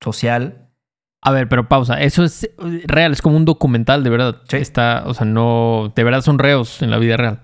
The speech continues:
Speaker 1: Son reos en
Speaker 2: Ok,
Speaker 1: la vida real.
Speaker 2: ok.
Speaker 1: Ujú.
Speaker 2: Órale, continúa, perdón.
Speaker 1: Y ellos van a ser parte de un taller para hacer stand-up, ¿ok?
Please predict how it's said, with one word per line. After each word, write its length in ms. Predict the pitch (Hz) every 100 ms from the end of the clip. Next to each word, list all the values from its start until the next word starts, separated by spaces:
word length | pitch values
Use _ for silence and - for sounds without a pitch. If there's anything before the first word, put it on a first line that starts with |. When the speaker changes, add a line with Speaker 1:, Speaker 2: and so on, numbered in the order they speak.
| -
Speaker 1:
Son 180 | 117 110
reos 200 | 117 113
en 60 |
Speaker 2:
Ok, 80 | 104
Speaker 1:
la 60 | 107
vida 140 | 107
real. 180 | 110 -
Speaker 2:
ok. 100 | 107 101
Speaker 1:
Ujú. 180 | 117 123 -
Speaker 2:
Órale, 280 | 110 95 - _
continúa, 420 | - 107 - 101 -
perdón. 260 | 98 - -
Speaker 1:
Y 120 | 127
ellos 600 | 127 131 135 127 - _ _
van 220 | 117 113
a 60 | 113
ser 220 | 120 113
parte 600 | 131 123 127 110 117 - - _ _
de 260 | 110 107 107
un 160 | 113
taller 720 | 113 113 110 110 110 120 - _ _ _ _ _ _ _
para 240 | 127 117
hacer 280 | 107 - 113
stand-up, 520 | 110 - 107 104 - - _ _ _ -
¿ok? 160 | 123